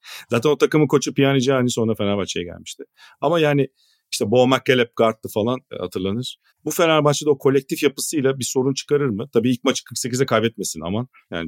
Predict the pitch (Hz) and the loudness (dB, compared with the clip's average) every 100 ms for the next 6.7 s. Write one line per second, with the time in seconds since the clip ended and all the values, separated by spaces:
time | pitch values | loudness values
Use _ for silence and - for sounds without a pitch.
0 | - 98 - - 104 98 98 101 104 101 | -8 -8 -8 -4 -2 0 0 0 0 0
1 | 98 98 95 143 - - _ _ _ 135 | 0 -2 -4 -6 -8 -12 _ _ _ -2
2 | 180 - 151 - 180 196 180 175 175 175 | -2 -2 -6 -2 -2 0 0 2 0 0
3 | 165 165 175 190 185 - - - 143 165 | 0 0 0 -4 -8 -8 -10 -6 -4 0
4 | 165 - 156 151 147 160 - _ _ _ | 0 2 2 2 2 -2 -4 _ _ _
5 | - 151 147 135 139 135 123 113 110 92 | -4 0 2 4 2 2 0 0 -2 -2
6 | 95 156 156 160 151 - 139 | 0 0 0 -2 -2 -2 -4